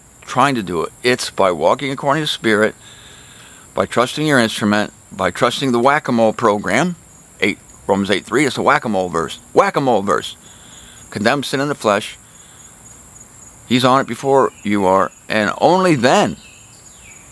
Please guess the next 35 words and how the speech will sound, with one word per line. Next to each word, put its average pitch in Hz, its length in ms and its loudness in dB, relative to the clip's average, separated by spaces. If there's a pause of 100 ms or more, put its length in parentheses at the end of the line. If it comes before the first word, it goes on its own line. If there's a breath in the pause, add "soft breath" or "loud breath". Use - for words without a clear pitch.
(240)
by 123 140 2
you 175 180 -2
being 151 220 2
freed 196 1400 0 (1700 loud breath)
of 107 180 0
the 101 80 -6
guilt 143 380 2
and 107 120 -4
condemnation, 117 840 -2 (360)
will 143 140 0
you 180 160 2
be 190 140 2
in 185 80 4
the 170 100 4
right 165 340 2
attitude? 135 520 -2
Will 90 120 -2
you 123 140 -2
have 131 160 0
the 120 100 -2
right 123 200 0
disposition? 110 600 -6
Will 123 100 0
you 139 100 0
be 120 160 2
at - 180 -4
peace? - 480 -6 (720 loud breath)
And 147 80 2
it'll 147 160 4
take 226 340 0
the 135 120 4
desire 120 760 -2
to - 160 -6
sin 104 380 -2 (120)
away. 85 520 0